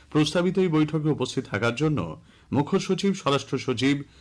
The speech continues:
বিভিন্ন দপ্তরের মন্ত্রী ও সচিবদের বলা হয়েছে। এছাড়াও রাজ্য পুলিশের মহানির্দেশক, কলকাতা পুলিশ কমিশনার সহ বিভিন্ন কমিশনারেটের কমিশনাররাও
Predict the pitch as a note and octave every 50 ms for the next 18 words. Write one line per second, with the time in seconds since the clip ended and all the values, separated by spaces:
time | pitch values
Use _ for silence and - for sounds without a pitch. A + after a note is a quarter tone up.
0 | - - A2 B2+ C3+ C#3+ D3 C#3+ C3+ C3 B2 A#2+ - D3 C3+ C#3 C3 A2+ G#2+ A2
1 | B2 B2+ - - F3+ F3 E3+ - - A#2+ A#2 A#2+ A2 G#2 A#2+ A2+ A2 A#2+ A#2+ B2
2 | A2+ G2 F2+ E2 - - - D#2+ D2+ - - - _ _ _ - - - - -
3 | - B2 C3 F3 F#3+ G3+ A3+ A3 F#3+ D#3+ D#3 D3+ E3+ E3 E3 E3+ E3+ E3 - F3
4 | D#3+ C#3+ A2+ G#2+ A#2+ C3 B2+ B2 A#2 B2 A#2+ G#2+ - A#2 B2+ C#3 C#3+ - - -
5 | - - - - - C#3+ C#3 C3 D#3 D3 D3+ C#3 B2+ C#3+ D#3 E3+ - - F#3+ F3+
6 | E3 - F#3 F3+ F3 E3 - - D3 C#3+ C#3 D3+ C#3 C3+ B2+ C#3 C#3+ C3+ - -
7 | A#2+ B2+ B2 - C3 B2+ B2+ B2+ B2 B2 A2+ C3+ C3 A#2+ A#2 A2+ A2+ - _ _
8 | _ _ - A#2+ C#3 D#3 D3+ E3 E3+ E3+ D#3+ C#3+ A2 D#2+ D2